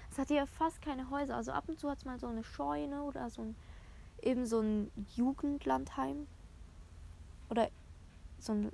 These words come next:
so ein, so ein kleines Häuschen mit ein paar Zimmern drin, so.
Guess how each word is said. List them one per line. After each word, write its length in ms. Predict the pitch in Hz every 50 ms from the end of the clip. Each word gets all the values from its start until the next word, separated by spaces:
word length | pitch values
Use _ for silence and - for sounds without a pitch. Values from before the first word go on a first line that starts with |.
| - -
so 180 | - 226 - 220
ein, 240 | 208 202 202 202 214 - - - - - - - - - - - - - - - - - - -
so 120 | - - 214
ein 140 | 214 220 220
kleines 400 | - - 226 226 233 233 - -
Häuschen 500 | 262 269 269 - - 262 254 262 262 254
mit 120 | 233 - - - - -
ein 80 | 220
paar 180 | - - 214 -
Zimmern 400 | - - 247 254 254 254 254 262
drin, 260 | - 262 262 262 262
so. 200 | - - 262 262